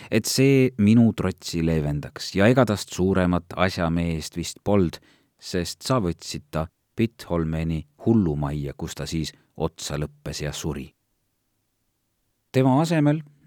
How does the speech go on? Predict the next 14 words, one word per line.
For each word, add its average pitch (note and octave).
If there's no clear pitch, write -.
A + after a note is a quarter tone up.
oli F#2+
meil F#2+
ju G2
harmoonium, F#2
mille D#2+
ema G2
ristiisa F2
Tisler F#2+
Rönn G#2+
Tjölnist A2
emale A#2
meisterdas G2
ja A#2+
mis E3